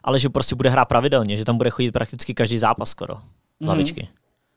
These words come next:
Speaker 1: Jako já
Speaker 2: Takže
Speaker 1: počítám, že bude
Speaker 2: soupeří s
Speaker 1: chodit
Speaker 2: Rodrigem
Speaker 1: prakticky.
Speaker 2: iba.
Speaker 1: No jasně, za mě soupeř
Speaker 2: Minutáž?
Speaker 1: jenom on versus Rodrigo. Minutáž podle mě se zahraje ranec, protože tam prostě bude chodit každý zápas, že jo? Otázka potom záleží prostě podle formy.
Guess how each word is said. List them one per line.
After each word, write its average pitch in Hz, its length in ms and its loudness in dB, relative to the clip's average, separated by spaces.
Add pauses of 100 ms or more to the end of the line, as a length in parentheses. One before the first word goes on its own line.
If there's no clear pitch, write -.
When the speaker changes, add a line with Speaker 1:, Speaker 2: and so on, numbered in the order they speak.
(140)
Speaker 1:
Jako 117 120 2
já 127 80 8
Speaker 2:
Takže 175 160 4
Speaker 1:
počítám, 143 100 6
že 233 100 4
bude 226 140 8
Speaker 2:
soupeří 208 40 10
s - 20 10
Speaker 1:
chodit 170 120 10
Speaker 2:
Rodrigem 143 220 6
Speaker 1:
prakticky. 120 380 0
Speaker 2:
iba. 117 80 -6 (540)
Speaker 1:
No 135 100 4
jasně, 175 320 4
za 139 100 8
mě 156 160 6
soupeř 156 120 6
Speaker 2:
Minutáž? 156 180 6
Speaker 1:
jenom 147 220 8
on 160 160 6
versus 139 320 4
Rodrigo. 147 520 6 (960)
Minutáž 120 560 6
podle 147 160 6
mě 143 80 4
se 139 100 4
zahraje 147 280 6
ranec, 165 360 4
protože 123 600 2 (600)
tam 120 160 0
prostě - 220 -2
bude 127 100 0
chodit 135 220 2
každý 127 240 2
zápas, 120 360 4
že 104 140 -8
jo? 92 180 -6
Otázka 131 320 2
potom 160 200 2
záleží 143 300 4
prostě 147 240 0
podle 160 180 2
formy. 170 380 2